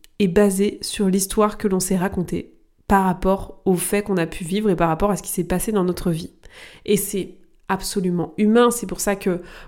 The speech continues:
vous allez continuer de vous raconter des histoires après cet épisode de podcast. C'est juste que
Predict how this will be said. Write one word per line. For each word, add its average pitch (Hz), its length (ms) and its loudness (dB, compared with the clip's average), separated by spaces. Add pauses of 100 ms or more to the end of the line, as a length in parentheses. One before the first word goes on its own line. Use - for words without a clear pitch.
vous 190 120 0
allez 175 100 2
continuer 185 340 0
de 185 60 0
vous 185 60 -2
raconter 175 320 -2
des 170 180 0
histoires 196 240 -2
après 180 180 -4
cet 165 200 -8
épisode 175 320 -2
de 175 100 -4
podcast. 190 560 -2
C'est - 200 -8
juste 196 220 -4
que 180 200 -4